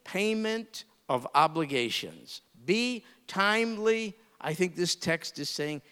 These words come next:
in repaying your debts. So don't put off debts with excuses,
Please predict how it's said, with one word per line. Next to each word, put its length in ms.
in 180
repaying 640
your 180
debts. 680
So 220
don't 420
put 180
off 340
debts 460
with 220
excuses, 1000